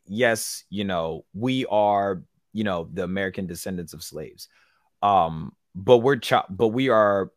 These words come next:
blood bought. You know what I'm saying? We're blood bought. We are, we are disciples of Christ. We are actively serving, um, holding the moniker of ados before a disciple of Christ.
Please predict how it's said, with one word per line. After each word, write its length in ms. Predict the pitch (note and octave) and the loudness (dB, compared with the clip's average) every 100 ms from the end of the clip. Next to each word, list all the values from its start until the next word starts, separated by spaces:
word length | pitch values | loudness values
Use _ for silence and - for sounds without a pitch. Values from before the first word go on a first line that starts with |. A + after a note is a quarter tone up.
| _ | _
blood 460 | F2+ F#2+ A2 A2 F2+ | -14 -4 2 2 0
bought. 260 | D2 A#1+ - | -8 -10 -12
You 80 | F#2+ | -6
know 60 | G2 | -6
what 40 | |
I'm 40 | F#2 | -4
saying? 260 | G2 F#2 | -6 -4
We're 100 | F2 | -6
blood 380 | E2+ G2 A#2+ A2+ | -6 0 0 2
bought. 300 | A2+ A2+ G#2 | 2 2 2
We 200 | G2 G#2+ | -2 0
are, 160 | G2+ F#2 | 0 0
we 140 | F#2 | -4
are 20 | E2+ | -6
disciples 560 | E2 - A#2+ A2+ A2+ | -8 -2 -2 -2 -6
of 100 | G#2 | -6
Christ. 240 | A2 G#2 F#2 | -2 -2 -2
We 100 | F2 | -8
are 100 | - | 0
actively 560 | A#2+ C3+ - A2 F#2+ F#2 | 4 4 2 -6 -6 -6
serving, 640 | - C3+ B2+ F#2 D#2+ D#2 _ _ _ _ - | -2 2 2 0 -8 -12 _ _ _ _ -2
um, 560 | G#2+ G2 F2+ F2+ F2 - _ _ _ _ _ _ _ _ _ _ - | 2 2 0 -4 -6 -10 _ _ _ _ _ _ _ _ _ _ -2
holding 380 | C3+ C#3 C3+ | 2 2 2
the 80 | A#2+ | -2
moniker 840 | G#2+ A2 A2+ A2 A#2+ A2 G#2+ G2+ - | 0 -2 -2 -4 -4 -2 -2 -2 -4
of 460 | G2 G2 F#2+ F#2 - | -4 -2 -4 -6 -6
ados 720 | G#2+ G#2 F#2+ F#2 F2+ - F2 | -4 0 0 0 -2 -10 -10
before 840 | F2 - B2+ A#2+ A2+ G#2 G2 F#2 _ _ _ - | -10 -4 2 4 4 4 0 -2 _ _ _ -10
a 60 | F#2+ | -8
disciple 600 | F#2+ - A#2 G#2+ G#2 F#2 | -6 0 0 0 -6 -8
of 120 | F#2 | -8
Christ. 580 | - G#2+ F#2+ F#2 - | -2 -2 0 -4 -10